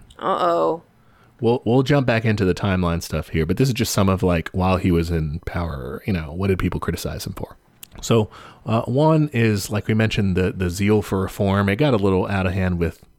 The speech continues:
Speaker 2: the Ujamaa thing, but there was also, uh, when the government nationalized all those buildings and stuff, a part, part of that was also commercial buildings, apartments, and houses over a certain value, uh, which was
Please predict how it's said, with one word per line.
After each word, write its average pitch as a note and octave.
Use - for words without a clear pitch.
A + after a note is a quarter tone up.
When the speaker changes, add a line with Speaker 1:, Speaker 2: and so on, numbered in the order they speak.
Speaker 2:
the F2+
Ujamaa E3
thing, E2+
but A#2
there A#2+
was C3
also, B2+
uh, G#2
when F3+
the D3
government A#2
nationalized G2
all F2+
those F2
buildings G#2+
and G#2+
stuff, G#2+
a A#2+
part, -
part E3+
of B2+
that A2
was G#2+
also G2
commercial A2+
buildings, G2+
apartments, G2+
and F#2
houses G2+
over F#2+
a F2
certain G2+
value, A2+
uh, F#2+
which -
was -